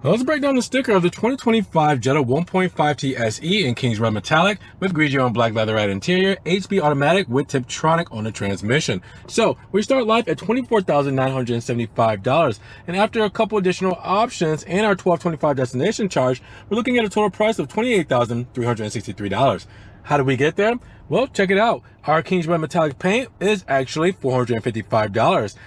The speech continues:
Then our Grigio and black leatherette interior is free. No charge. Now you also have the power tilting and, uh, sliding sunroof, seven hundred and fifty dollars. We also have the auto,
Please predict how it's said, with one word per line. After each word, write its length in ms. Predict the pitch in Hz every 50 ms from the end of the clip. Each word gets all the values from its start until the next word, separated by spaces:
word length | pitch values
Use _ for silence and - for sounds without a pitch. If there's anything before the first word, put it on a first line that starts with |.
| - - -
Then 120 | 156 180
our 100 | 196 190
Grigio 380 | 147 156 196 208 185 214 208 202
and 80 | 185
black 220 | 147 175 185 180 190
leatherette 320 | 185 170 170 175 170 156
interior 480 | 139 127 - 240 285 269 185 190 208 208 - - -
is 240 | 151 170 190 196 -
free. 400 | - - - 233 262 220 113 95 - - - - -
No 260 | 107 107 123 170 214
charge. 420 | - - 220 220 175 117 101 - - - - - -
Now 80 | 120
you 120 | 131 139 151
also 200 | 160 170 - 185
have 100 | 175 160
the 80 | 151
power 300 | 123 - - 160 165 180
tilting 420 | 180 - 185 185 - 185 196 202 - -
and, 320 | - 135 147 170 196 208 - - - - - -
uh, 140 | 135 123 117
sliding 360 | 117 - - 143 139 139 131
sunroof, 500 | - - 151 160 160 180 202 226 - -
seven 240 | - - 160 143 139
hundred 200 | 135 135 120 127
and 80 | 113 104
fifty 180 | 135 117 120
dollars. 380 | 113 123 139 156 185 214 202 - - - - - -
We 80 | 131 147
also 220 | 156 175 - 185
have 80 | 170 151
the 120 | 143 -
auto, 280 | 139 143 147 143 143